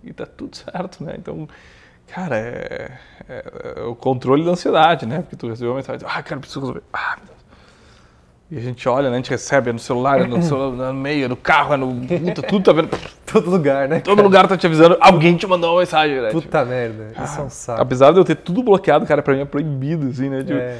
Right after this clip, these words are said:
Speaker 2: eu também.
Speaker 1: ah, mas, cara,
Speaker 2: Mas
Speaker 1: mas,
Speaker 2: aí
Speaker 1: mas volta e, isso, mas tu abre aqui e a última coisa que tu abriu era o, era o Instagram. Daí tu, putz, tu abre o Instagram, tu abre o WhatsApp. Oh, cara.
Speaker 2: Muita coisa.
Speaker 1: Não queria ver isso, né?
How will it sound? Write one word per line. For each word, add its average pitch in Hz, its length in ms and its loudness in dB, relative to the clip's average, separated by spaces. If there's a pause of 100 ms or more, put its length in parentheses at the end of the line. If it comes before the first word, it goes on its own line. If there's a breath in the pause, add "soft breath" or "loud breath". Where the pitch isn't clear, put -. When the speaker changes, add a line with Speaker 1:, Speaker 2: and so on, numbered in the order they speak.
(100)
Speaker 2:
eu 120 100 -18
também. 120 320 -16
Speaker 1:
ah, 208 440 -2
mas, 123 320 2
cara, 160 320 6
Speaker 2:
Mas 123 160 6
Speaker 1:
mas, 123 80 -4
Speaker 2:
aí - 40 -8
Speaker 1:
mas 135 200 10
volta 165 240 8
e, 180 180 0
isso, 214 160 0
mas 147 80 0
tu - 80 0
abre 175 240 8
aqui 185 300 -2
e 196 40 8
a 190 40 10
última 190 240 4
coisa 175 160 4
que - 0 -
tu 175 80 4
abriu 156 240 4
era 180 120 4
o, 170 320 4
era 160 120 6
o 160 80 -2
Instagram. 151 300 0
Daí 135 80 -2
tu, - 100 -20
putz, - 320 -8
tu 135 80 -4
abre 127 160 0
o 123 260 -2
Instagram, 123 440 -6
tu 120 100 -2
abre 135 180 2
o 131 40 2
WhatsApp. 123 360 -2
Oh, 131 500 -10
cara. - 460 -18
Speaker 2:
Muita 123 180 -12
coisa. 110 300 -10
Speaker 1:
Não 135 80 -2
queria 143 220 0
ver 127 140 2
isso, 110 200 -10
né? 113 160 -14